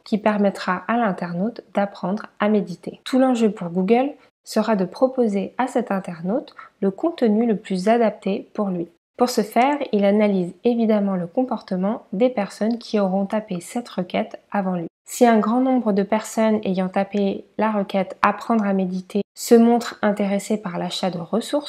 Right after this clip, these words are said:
alors c'est ce type de contenu qui apparaîtra sur la page de résultats de Google. En revanche, si les personnes qui ont tapé la requête « apprendre à méditer » se montrent davantage intéressées par le fait de s'informer, alors Google proposera davantage de contenu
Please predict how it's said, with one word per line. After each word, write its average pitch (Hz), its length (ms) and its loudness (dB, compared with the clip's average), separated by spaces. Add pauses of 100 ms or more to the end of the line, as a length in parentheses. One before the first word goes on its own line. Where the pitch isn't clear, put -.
alors 214 260 4
c'est 226 120 0
ce 220 120 -4
type 190 280 -2
de 233 140 4
contenu 226 580 -2
qui - 160 -6
apparaîtra 196 760 -2
sur 226 220 -4
la 190 140 0
page 226 260 -2
de 185 100 -6
résultats 208 540 0
de 208 120 2
Google. 175 420 -6 (160)
En 208 80 4
revanche, 220 360 0
si - 220 -2
les 170 100 0
personnes 208 540 -2
qui - 160 -8
ont 185 140 -2
tapé 185 500 -2
la 180 140 -2
requête « 180 500 -6
apprendre 196 380 -2
à 190 60 0
méditer » 190 600 -2 (240)
se - 180 -4
montrent 196 400 0
davantage 214 760 0
intéressées 196 560 -2
par 180 180 -6
le 180 100 -4
fait 214 180 -4
de 175 120 -6
s'informer, 190 880 -6
alors 202 280 2
Google 202 360 0
proposera 190 580 -6
davantage 220 600 -2
de 185 80 -6
contenu 190 560 -4